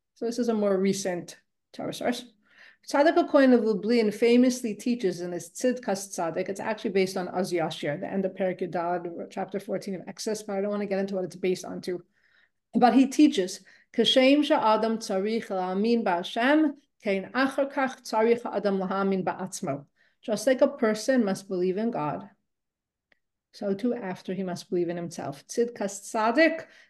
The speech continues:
Kashem sha'adam tzarich la'amin ba'Kadosh Baruch Hu, just like a man must believe in God, Kash-, kach achar kach tzarich adam la'amin ba'atzmo. Person must believe in himself. It's very, very important.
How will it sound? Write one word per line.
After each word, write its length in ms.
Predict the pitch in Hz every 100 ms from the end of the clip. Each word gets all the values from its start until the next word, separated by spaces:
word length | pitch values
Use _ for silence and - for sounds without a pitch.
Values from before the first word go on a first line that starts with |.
| -
Kashem 440 | 190 - 220 233 240
sha'adam 360 | 220 190 208
tzarich 440 | 202 180 190 220 214
la'amin 360 | 175 180 196
ba'Kadosh 380 | 185 - 170 -
Baruch 220 | 233 240
Hu, 180 | 277 269
just 200 | 208 208
like 140 | 208
a 60 | 196
man 300 | 190 190 190
must 200 | 190 -
believe 260 | 185 185 170
in 100 | 170
God, 320 | 208 240 254 - - _ - - -
Kash-, 260 | 208 - 240 - 254 - -
kach 400 | - 262 277 -
achar 440 | 220 208 269 262
kach 300 | 285 320 339 - _ _
tzarich 360 | - 208 220 208
adam 280 | 202 190
la'amin 360 | 185 170 190 185
ba'atzmo. 520 | 160 175 - - 147 _ _ _ _ _
Person 260 | 247 240 214
must 200 | 208 -
believe 220 | 190 175
in 80 | 180
himself. 500 | 175 - - - - _ _ _ _ _ _ 240
It's 520 | 202 - 147 196 -
very, 480 | 196 208 226 214 185
very 280 | 175 170
important. 440 | 170 185 160 -